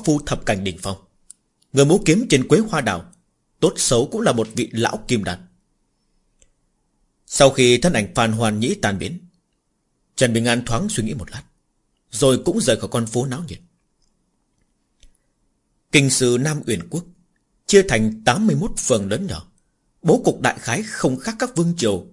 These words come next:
phiên quốc Trần Bình An từng tạt qua là mấy. Tòa thành này được xưng là đáng sống trong thiên hạ. Bắc Quý, Nam Bần, Đông Võ,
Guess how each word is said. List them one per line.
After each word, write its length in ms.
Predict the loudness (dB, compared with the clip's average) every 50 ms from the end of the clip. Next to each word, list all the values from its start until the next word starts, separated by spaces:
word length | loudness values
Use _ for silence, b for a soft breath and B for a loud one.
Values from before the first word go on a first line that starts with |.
| _ _
phiên 400 | -12 -2 2 2 4 4 2 0
quốc 160 | -2 -4 -4 -4 -2
Trần 160 | 0 0 2 2
Bình 100 | 0 -2
An 140 | -4 -6 -4 -4
từng 220 | -6 -6 -4 -2
tạt 140 | -4 -4 -2 -4
qua 120 | -4 -6
là 100 | -6 -6
mấy. 180 | -8 -10 -12 -12 -14 _ _ _ _ _ _ _ _ _ _ _ _ _ _ _ _ 2
Tòa 120 | 4 4 4
thành 160 | 2 0 2
này 100 | 2 2
được 160 | 2 0 0
xưng 240 | 0 0 0 0 0
là 100 | -2 -2
đáng 300 | -2 -4 -4 -4 -4 -4
sống 280 | -2 -2 0 0 -2 -2 -2 -2
trong 160 | -2 -2 -2
thiên 140 | -4 -6 -6
hạ. 140 | -6 -10 -14 _ _ _ _ _ _ _ _ _ _ _ _ _ _ _ _ _ 0
Bắc 180 | 2 2 2 2 -4 -6 -2
Quý, 280 | -2 -2 -2 -2 -6 -14 -20 _ _ _ _ _ _ _ _ _
Nam 380 | -2 0 2 2 2 0 0 -2
Bần, 120 | -4 -4 -6 -10 -16 _ _ _ _ _ _ _ _ _
Đông 300 | 0 2 2 2 2 0
Võ, 280 | -2 -2 -4 -4 -8